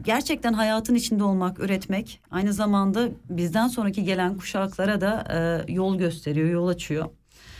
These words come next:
Onlar da görüyorlar, evet, e, sadece evde oturan bir anne değil, aynı zamanda üreten, e, kendi başının çaresine bakan, ayaklarının üzerinde duran bir kadın.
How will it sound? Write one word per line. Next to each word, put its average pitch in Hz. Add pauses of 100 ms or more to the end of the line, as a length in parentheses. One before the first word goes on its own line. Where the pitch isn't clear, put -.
(220)
Onlar 208
da 247
görüyorlar, 202
evet, 170
e, 165
sadece 175
evde 165
oturan 160
bir 175
anne 165
değil, 170
aynı 170
zamanda 170
üreten, 170 (680)
e, 170
kendi 175
başının 175
çaresine 165
bakan, 151
ayaklarının 175
üzerinde 175
duran 165
bir 196
kadın. 160